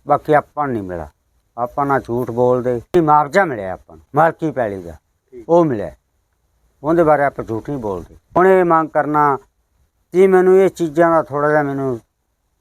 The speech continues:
Speaker 1: ਜੋ ਸਰਕਾਰ ਦਾ ਬਣਦਾ ਹੈ, ਮੈਨੂੰ ਕੋਈ ਦੇ ਦੇਣ, ਕੋਈ ਸਾਡੇ ਬੱਚੇ ਥੋੜ੍ਹੇ ਘਣੇ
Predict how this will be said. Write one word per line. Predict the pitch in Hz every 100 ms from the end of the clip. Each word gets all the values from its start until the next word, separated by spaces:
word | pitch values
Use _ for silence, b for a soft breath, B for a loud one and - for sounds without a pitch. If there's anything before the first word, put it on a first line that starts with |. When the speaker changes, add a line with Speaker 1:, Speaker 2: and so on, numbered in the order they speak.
| _ _ _ _ _ _ -
Speaker 1:
ਜੋ | 127 160 156 131
ਸਰਕਾਰ | 131 120 135 139 123
ਦਾ | 135
ਬਣਦਾ | 120 131 117
ਹੈ, | 131 120
ਮੈਨੂੰ | 123 120
ਕੋਈ | 123 117 117
ਦੇ | 131 135
ਦੇਣ, | 127 120 117 110 _ _ _ -
ਕੋਈ | 120 120
ਸਾਡੇ | - 127 117 123
ਬੱਚੇ | 120 120 - 131 117
ਥੋੜ੍ਹੇ | 120 120 120 113
ਘਣੇ | 120 117